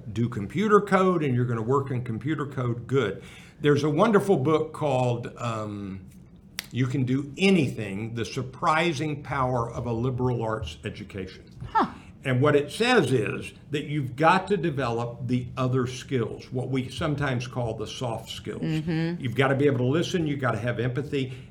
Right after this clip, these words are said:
Speaker 1: In order to do that, you have to read widely and you have to keep learning. The number one advice is you do not yet know enough.
Speaker 2: Ugh.
Speaker 1: And you never
Speaker 2: Mic
Speaker 1: will
Speaker 2: drop.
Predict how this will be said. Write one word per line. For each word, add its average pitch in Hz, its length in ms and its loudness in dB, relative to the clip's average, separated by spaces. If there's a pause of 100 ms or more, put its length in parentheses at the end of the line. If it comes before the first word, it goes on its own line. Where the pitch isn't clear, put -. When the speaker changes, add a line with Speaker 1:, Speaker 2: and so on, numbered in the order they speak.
Speaker 1:
In 127 100 2
order 220 340 4
to 190 80 2
do 185 200 4
that, 127 220 2
you 120 120 0
have 131 140 -2
to 127 100 0
read 147 500 0
widely 131 760 2
and 110 140 -4
you 101 80 -4
have 123 220 -8
to - 80 -12
keep 147 680 -10
learning. 110 640 -4 (300)
The 110 80 -4
number 151 280 2
one 220 220 4
advice 143 640 0 (280)
is 123 360 0 (140)
you 117 360 -2
do 147 300 0
not 135 380 2
yet 123 260 0
know 107 320 0
enough. 92 500 -8 (320)
Speaker 2:
Ugh. 156 160 4 (380)
Speaker 1:
And 131 180 4
you 123 240 4
never 190 840 4
Speaker 2:
Mic 240 260 4
Speaker 1:
will 151 200 6
Speaker 2:
drop. 220 420 4